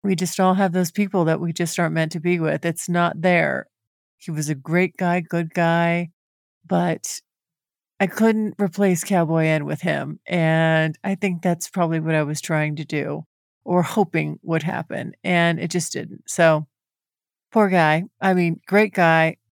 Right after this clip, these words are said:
Wish I remember his name. I don't know if he listens to the show. Probably not. You were great, whatever your name is. I, I'll remember in a minute. Probably the minute I'm done with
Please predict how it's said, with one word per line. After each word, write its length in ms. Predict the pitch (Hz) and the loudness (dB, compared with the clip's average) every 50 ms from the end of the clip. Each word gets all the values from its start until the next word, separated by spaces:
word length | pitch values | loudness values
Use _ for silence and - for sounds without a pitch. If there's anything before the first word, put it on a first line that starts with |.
| _ _ _ | _ _ _
Wish 280 | - 165 196 190 - 220 | -6 -4 -4 0 2 2
I 40 | |
remember 420 | 202 190 190 185 185 180 156 165 175 | 4 4 4 2 2 2 2 2 0
his 160 | 170 156 - | 0 0 0
name. 400 | 170 160 160 160 156 156 165 - _ - | 0 2 2 2 2 0 -2 -6 _ 0
I 80 | 180 | 2
don't 140 | 175 180 175 | 2 2 4
know 120 | 175 180 | 4 2
if 100 | 175 170 | 2 2
he 80 | 190 180 | 0 0
listens 380 | 160 170 - - - 170 - - | 0 0 -2 -2 -4 -6 -4 -2
to 100 | 185 170 | -2 -2
the 80 | 160 165 | -2 -2
show. 420 | - - 165 160 156 156 160 156 - | -2 0 2 2 2 2 0 -2 -2
Probably 380 | - 220 185 175 170 170 165 | 0 0 2 2 2 0 -2
not. 380 | 160 156 156 156 156 156 151 - _ _ _ _ _ _ _ _ _ _ _ | -2 -2 -2 -2 -2 -2 -4 -6 _ _ _ _ _ _ _ _ _ _ _
You 120 | - 190 185 | -2 0 2
were 120 | 190 190 | 2 2
great, 460 | 170 165 185 180 180 180 180 180 - - _ | 2 4 4 4 6 4 2 0 -2 -4 _
whatever 360 | - 185 190 185 190 180 180 | 0 2 4 4 4 4 4
your 180 | 180 180 180 180 | 2 2 2 4
name 280 | 180 175 175 175 175 | 4 4 2 4 4
is. 300 | 180 180 175 175 170 - - | 4 4 4 2 0 -2 -2
I, 180 | - 180 180 175 | 0 0 0 2
I'll 240 | - 170 175 180 175 | 2 4 4 4 4
remember 520 | 175 185 180 170 175 170 165 160 170 175 | 2 0 2 2 2 2 2 2 2 2
in 100 | 175 170 | 2 2
a 40 | 170 | 0
minute. 440 | 170 165 160 156 156 160 156 - - _ _ _ _ _ _ 165 - | 0 0 2 2 2 2 2 0 -4 _ _ _ _ _ _ -12 -4
Probably 220 | - 190 180 175 | 2 2 4 4
the 80 | 170 170 | 4 2
minute 260 | 165 170 165 165 165 | 0 0 0 0 0
I'm 140 | 165 160 151 | 0 0 2
done 240 | - 170 160 160 165 | 2 2 2 2 0
with 140 | 170 - | -2 -4